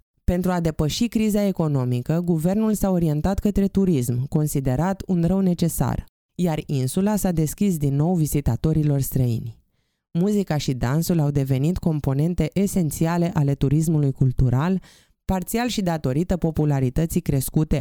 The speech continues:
a ritmurilor latinoamericane pe scena internațională,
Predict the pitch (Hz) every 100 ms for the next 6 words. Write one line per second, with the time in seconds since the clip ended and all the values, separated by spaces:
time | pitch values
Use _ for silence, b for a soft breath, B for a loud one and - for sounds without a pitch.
0 | - 143 139 170 196 190 156 147 131 123
1 | 120 135 123 - 170 143 131 123 120 -
2 | 151 170 147 135 - 147 143 143 135 131
3 | 127 127 120 117 113 120 156